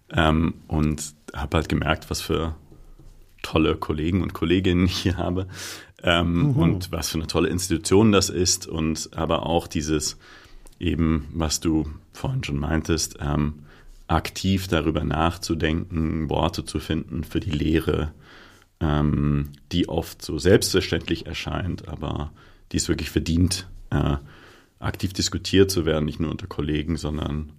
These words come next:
Speaker 1: ähm, auch vor Studierenden, äh, die, äh,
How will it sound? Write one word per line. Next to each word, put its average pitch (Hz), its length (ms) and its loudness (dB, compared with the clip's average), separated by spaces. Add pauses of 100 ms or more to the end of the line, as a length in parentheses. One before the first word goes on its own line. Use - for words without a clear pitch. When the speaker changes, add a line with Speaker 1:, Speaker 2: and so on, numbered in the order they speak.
(120)
Speaker 1:
ähm, 73 460 -2 (720)
auch 82 240 2
vor 87 200 2
Studierenden, 87 680 4 (380)
äh, 76 400 -2 (640)
die, 76 300 0
äh, 76 340 0